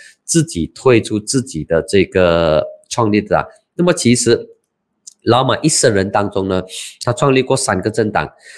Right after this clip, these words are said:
第一呢，就是现在的乌统。其实现在的乌统并不是一九四六年，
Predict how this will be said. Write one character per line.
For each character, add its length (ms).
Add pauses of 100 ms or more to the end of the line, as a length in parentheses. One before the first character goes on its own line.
(400)
第 160
一 20
呢， 100
就 140
是 80
现 320
在 160
的 120
乌 180
统。 200 (320)
其 160
实 80
现 160
在 120
的 120
乌 120
统 200
并 160
不 120
是 160
一 80
九 180
四 480
六 300
年， 280